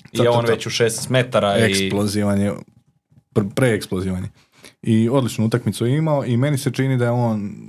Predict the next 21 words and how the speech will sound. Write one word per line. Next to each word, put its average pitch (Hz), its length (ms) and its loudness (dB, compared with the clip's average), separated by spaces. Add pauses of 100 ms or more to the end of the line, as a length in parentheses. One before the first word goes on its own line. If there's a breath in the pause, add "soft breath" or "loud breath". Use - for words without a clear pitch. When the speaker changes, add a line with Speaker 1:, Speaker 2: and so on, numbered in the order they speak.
Speaker 1:
sad 98 320 -2 (640)
onako 104 360 0
prvo 123 340 2
lijevo 110 280 2
krilo 101 320 -2
Citya. - 420 -10 (1000)
Uz 107 180 2
to 120 180 2
Grealisha, 101 880 2 (100)
da, 98 480 -2
da 113 160 4
on 113 220 4
čak - 260 0
ima 95 160 2
prednost 90 380 -2
pred 98 160 -6
Grealishom, 92 540 -2
ja - 160 0
bih - 120 -2
rekao. - 260 -6 (1040)
E, 110 120 -2